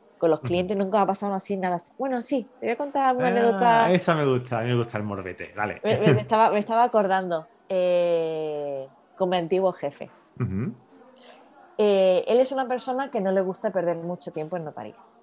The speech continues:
Speaker 2: Vale.
Speaker 1: Él, le gusta que llegar y que esté ya todo, firmar e irse, cuando no es así.
Speaker 2: Con
Speaker 1: Pero
Speaker 2: la igle-,
Speaker 1: bueno.
Speaker 2: con la iglesia hemos topado,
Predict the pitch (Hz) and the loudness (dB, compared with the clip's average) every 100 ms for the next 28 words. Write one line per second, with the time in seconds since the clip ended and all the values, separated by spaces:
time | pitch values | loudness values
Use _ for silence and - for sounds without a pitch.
0 | _ _ _ - - - _ _ - - | _ _ _ -8 -8 -10 _ _ -20 -2
1 | 170 170 175 165 170 - 196 190 175 165 | 2 4 4 4 0 -4 -6 0 2 2
2 | 156 156 147 147 180 175 196 285 247 185 | 2 0 -2 -2 0 2 4 2 -2 -6
3 | 185 175 180 190 247 311 370 - 180 170 | -4 0 0 2 4 4 0 -2 -6 -4
4 | 185 269 233 156 151 - 120 - _ _ | -2 -2 -2 -6 -8 -12 -16 -16 _ _
5 | _ - 156 151 147 - 156 165 156 143 | _ -6 -6 -4 -4 -6 -8 -6 -6 -6
6 | 151 - 381 392 _ _ 127 110 98 101 | -8 -4 -4 -4 _ _ 0 2 2 0
7 | 117 120 120 113 110 - 98 92 117 180 | 0 2 2 4 2 0 -4 -4 -2 -2
8 | - | -4